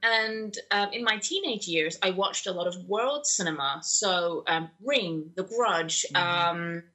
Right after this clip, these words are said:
Speaker 1: the Russian movie Night Watch and Day Watch. And, um, I watched films from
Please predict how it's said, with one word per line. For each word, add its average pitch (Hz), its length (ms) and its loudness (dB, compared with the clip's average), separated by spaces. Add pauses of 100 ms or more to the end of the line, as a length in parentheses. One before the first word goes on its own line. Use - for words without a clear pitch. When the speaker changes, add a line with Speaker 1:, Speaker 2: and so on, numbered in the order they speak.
(140)
Speaker 1:
the 190 320 -8
Russian 190 280 -2
movie 175 420 -2
Night 190 280 2
Watch 175 240 -4
and 175 160 -4
Day 196 160 4
Watch. 170 400 0
And, 165 260 -4
um, 156 360 -4 (200)
I 311 100 4
watched 294 280 2
films 202 600 -2
from 180 280 -4